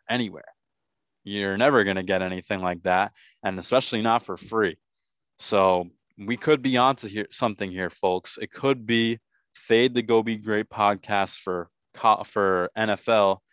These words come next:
but ride it for college football. Uh, I did go three and two this week, which brings my record now to six and five, which I know it's not that good.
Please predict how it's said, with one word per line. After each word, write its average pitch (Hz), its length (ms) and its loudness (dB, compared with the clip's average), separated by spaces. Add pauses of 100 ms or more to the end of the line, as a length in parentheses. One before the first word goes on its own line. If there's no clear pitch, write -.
(160)
but 101 120 0
ride 104 340 2
it 101 80 2
for 101 140 -6
college 95 400 0
football. 90 520 -4 (460)
Uh, 90 220 0
I 92 140 -2
did 110 200 -2
go 107 180 2
three 110 340 -4
and 98 120 -6
two 117 240 -6
this 107 220 -4
week, 113 240 -4
which 104 220 -8
brings 98 260 -4
my 90 140 0
record 92 460 -2
now 92 360 0 (560)
to 92 200 -10
six - 560 -2
and 90 220 -8
five, 92 540 2
which - 320 -8 (320)
I 92 160 -6
know 95 260 0
it's 101 180 -6
not 98 280 0
that 110 260 2
good. 95 340 0